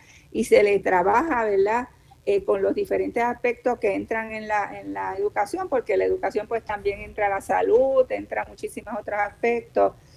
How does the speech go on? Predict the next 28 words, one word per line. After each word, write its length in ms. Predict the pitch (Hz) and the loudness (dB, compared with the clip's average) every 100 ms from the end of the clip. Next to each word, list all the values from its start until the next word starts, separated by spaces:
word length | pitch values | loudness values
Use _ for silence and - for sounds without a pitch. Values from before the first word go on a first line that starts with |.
| - - - | -20 -20 -4
Eh, 200 | - 185 | -2 4
yo 120 | 247 | 4
creo 180 | 294 302 | 4 2
que 60 | 339 | 2
eso 120 | 330 | 2
es 80 | 330 | 2
algo 260 | 330 285 | 4 2
que 120 | 240 | 4
debiéramos 680 | 202 196 196 196 233 269 339 | 2 4 4 2 2 0 -2
tratar, 460 | 277 247 233 175 175 | -2 -2 -2 -4 -2
¿verdad? 280 | 180 214 | -2 -2
Que 60 | 254 | -2
el 60 | 233 | -2
sistema 460 | 202 - 214 254 | -2 -2 -2 -2
público, 640 | 269 285 277 240 226 220 208 - - _ _ _ _ _ _ _ | -2 -2 0 -2 0 2 0 -2 -20 _ _ _ _ _ _ _
eh, 200 | 214 196 | 4 4
debiera 420 | 196 190 202 226 | 6 6 6 6
tratar, 380 | 240 247 226 185 | 2 0 2 0
porque 240 | 196 196 214 | 2 0 0
el 80 | |
sistema 600 | 190 202 - 233 254 302 302 | -2 -6 0 2 4 0 0
público 480 | 302 311 302 269 | -4 -4 0 0
tiene 500 | 262 247 254 277 269 | 0 -2 -4 -4 -2
dos 160 | 233 240 | 0 2
escuelas, 680 | 254 - 254 254 262 285 294 - 233 | 0 2 2 2 0 -2 -6 -12 -12
este, 1040 | 214 196 202 190 - 214 202 190 190 180 175 170 | -2 2 2 -2 -4 -2 0 2 2 0 -2 -2
charter, 520 | 262 254 262 208 185 | 2 2 2 0 0
¿verdad? 380 | 185 208 247 | 0 0 -2